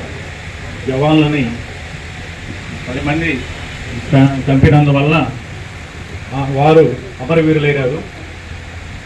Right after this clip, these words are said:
ఆ పెట్రోలింగ్ చేస్తా ఉన్నప్పుడు చైనా వారు దొంగ దెబ్బ తీసి వారిని చంపడం జరిగింది. అప్పటి నుంచి ఈ అమరవీరులు, ఆ, ఎప్పుడైతే వాళ్ళు పది మంది చనిపోయారో,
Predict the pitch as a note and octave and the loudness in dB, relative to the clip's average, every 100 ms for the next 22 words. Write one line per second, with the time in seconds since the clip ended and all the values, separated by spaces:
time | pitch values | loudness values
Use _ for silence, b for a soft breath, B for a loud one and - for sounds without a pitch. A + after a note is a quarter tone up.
0 | - - C3+ C#3+ - C#3+ F#3+ F#3 F3 E3 | -12 -6 0 0 2 4 6 6 6 6
1 | D#3+ D#3+ D#3 D#3 D3+ - E3+ D3+ B2+ - | 4 2 2 2 2 2 4 4 4 0
2 | - - - - D3+ D#3 D3+ D3+ D3 C3+ | -8 -12 -12 0 2 4 4 4 2 2
3 | D3 D3+ C#3+ C#3 C#3 D3+ B2 B2+ - - | 2 2 0 -2 -4 -4 -4 -4 -8 -12
4 | - - - - - C3+ D3 C#3 C3 A2+ | -12 -12 -12 -12 -6 0 0 2 2 0
5 | - - - - - - - - - - | -4 -10 -12 -12 -12 -14 -12 -12 -12 -8
6 | C#3 - D3+ C#3 C3 C3 B2 D3+ E3 - | -8 0 2 4 2 2 0 -2 -6 -12
7 | - - - - - G3+ G3 G3 G#3 F#3+ | -12 -12 -12 -8 2 4 6 6 6 4
8 | C#3+ - - - - - - - - - | 4 -2 -12 -14 -14 -16 -14 -14 -14 -14
9 | - - C#3+ D#3 C#3 A#2+ - B2 D3+ E3+ | -14 -8 -2 0 0 -2 -8 -6 0 2
10 | E3+ E3 D#3+ D3+ C#3 C#3 D3 D3 C#3+ C#3+ | 2 4 4 4 2 -2 -2 0 2 2
11 | C#3 D#3+ D#3+ E3 D3+ C#3 C3+ C#3+ C#3 C#3 | 4 4 4 2 0 -2 -2 -2 -2 -2
12 | C3 B2 - - - C#3+ E3 E3 D3+ D3 | -2 -4 -8 -10 -2 2 2 4 2 4
13 | D3 C3+ B2+ | 2 4 2